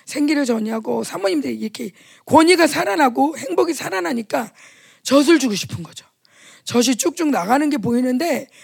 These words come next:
그러면서 "와, 이제 우리 다음 세대가 살겠구나." 아, 그런 마음이 들었습니다. 예.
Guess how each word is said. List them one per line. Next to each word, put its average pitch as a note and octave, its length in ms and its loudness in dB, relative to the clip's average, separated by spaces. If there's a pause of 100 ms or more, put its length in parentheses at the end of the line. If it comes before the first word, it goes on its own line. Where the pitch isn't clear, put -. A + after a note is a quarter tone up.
(300)
그러면서 D4 500 2
"와, A#3+ 240 2
이제 A#3 240 -2
우리 A3+ 220 -6
다음 - 260 -2
세대가 C4+ 300 -6
살겠구나." - 680 -8 (720)
아, B3+ 160 2
그런 C4 280 2
마음이 G#3+ 340 -2
들었습니다. F3 680 -14 (360)
예. G3 260 -4